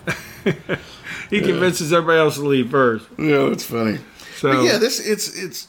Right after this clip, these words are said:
Speaker 2: it's a job killer. It's a morale killer.
Speaker 1: Yeah.
Speaker 2: It's, let me tell you, when we were talking about discussing this on the show, I said, <laughs> the funny thing about those circles is none of, nobody in that circle is gonna buy a car from you.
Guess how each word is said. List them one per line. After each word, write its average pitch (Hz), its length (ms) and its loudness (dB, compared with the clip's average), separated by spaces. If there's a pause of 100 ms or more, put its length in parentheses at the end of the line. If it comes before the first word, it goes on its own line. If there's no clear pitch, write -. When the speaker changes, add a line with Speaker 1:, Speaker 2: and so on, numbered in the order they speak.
Speaker 2:
it's 156 140 -4
a 151 40 -4
job 131 460 2
killer. 92 380 -2 (100)
It's 135 220 0
a 123 100 2
morale 139 480 4
killer. 107 420 -2
Speaker 1:
Yeah. 220 300 -2 (160)
Speaker 2:
It's, 147 320 0 (180)
let 214 140 2
me 233 80 -2
tell 156 240 0
you, 120 180 -2
when 160 140 4
we 175 140 6
were 151 80 -2
talking 170 320 0
about 143 400 -2 (560)
discussing 135 520 -2
this 139 160 0
on 139 120 0
the 120 80 0
show, 131 560 2 (480)
I 147 100 2
said, 156 380 0
<laughs> - 440 -10
the 156 140 0
funny 247 300 2
thing 220 160 -2
about 185 160 -4
those 165 160 -4
circles 185 380 -4 (280)
is 160 320 2
none 170 320 4
of, 202 540 -2
nobody 214 580 2
in 180 80 4
that 170 180 2
circle 170 320 2
is 123 80 -4
gonna 147 160 0
buy 131 260 0
a - 20 -4
car 127 260 0
from 107 240 -6
you. - 100 -18